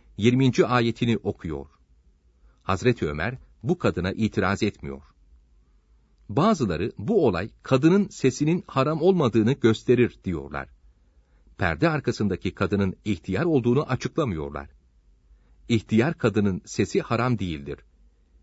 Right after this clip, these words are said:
İhtiyar kadına caiz olan şey, genç kadına caiz olmaz. Bunlar yine diyor ki, Hazreti Ayşe anlatır.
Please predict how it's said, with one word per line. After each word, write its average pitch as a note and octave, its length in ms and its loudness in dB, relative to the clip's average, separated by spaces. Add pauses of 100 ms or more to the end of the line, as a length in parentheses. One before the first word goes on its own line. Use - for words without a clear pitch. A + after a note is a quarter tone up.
(120)
İhtiyar G#2+ 460 -2
kadına G2+ 380 -2
caiz G2+ 400 -2
olan F2 240 -2
şey, A#2+ 320 -4 (340)
genç E3 280 2
kadına G2+ 400 -4
caiz G2 380 0
olmaz. C#2+ 520 -8 (1400)
Bunlar G3+ 320 4
yine F3+ 320 2
diyor E3+ 260 0
ki, - 220 -10 (600)
Hazreti F3+ 480 2
Ayşe C#3+ 400 0
anlatır. E2 600 -6